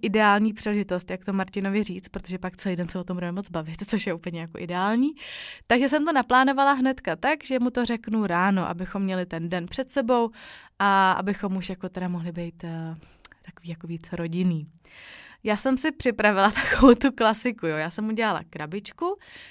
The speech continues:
do té jsem dala nějaký dětský ponoštičky, který jsem kupovala,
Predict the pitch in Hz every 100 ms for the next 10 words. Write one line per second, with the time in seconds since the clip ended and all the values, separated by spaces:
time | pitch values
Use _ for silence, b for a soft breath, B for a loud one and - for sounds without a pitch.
0 | B 214 226 233 226 226 220 214 214 214
1 | 202 202 202 214 - 262 254 202 190 -
2 | 180 - - 160 - 175 208 214 208 -
3 | 196 196 196